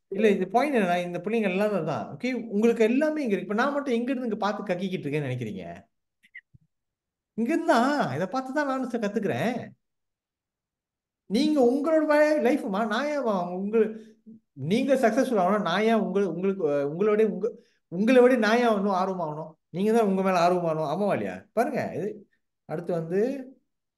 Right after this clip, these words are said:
யூ எம் பி எஸ் ஏ, கஜூதான கிமியா. இங்க பாருங்க, ஷரா ஆம்னா என்ன, நான் ஏற்கனவே இது ச-, இத பா-, சத்து சொல்லி கொடுத்துருக்கேன். ஷரா டுவானா என்ன,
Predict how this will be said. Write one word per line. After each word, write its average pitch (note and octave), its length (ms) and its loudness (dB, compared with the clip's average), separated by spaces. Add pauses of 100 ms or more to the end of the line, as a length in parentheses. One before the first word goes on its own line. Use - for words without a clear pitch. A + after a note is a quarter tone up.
(1400)
யூ F3 140 -2
எம் G3 180 2
பி F#3 80 -6
எஸ் E3 220 0
ஏ, C3+ 80 -4
கஜூதான D#3+ 420 -4
கிமியா. D#3+ 320 -6 (600)
இங்க G3 140 2
பாருங்க, A3+ 280 2
ஷரா D3+ 300 2
ஆம்னா D#3+ 260 -2
என்ன, C#3+ 180 -4 (140)
நான் F#3 140 0
ஏற்கனவே C4 300 -2
இது G#3+ 160 -4
ச-, F#3 220 0
இத F3+ 120 0 (160)
பா-, F#3 220 -2
சத்து G3 240 -2
சொல்லி G3+ 180 0
கொடுத்துருக்கேன். G#2+ 460 -4
ஷரா C#3 180 0
டுவானா D3+ 340 0
என்ன, C3+ 180 -6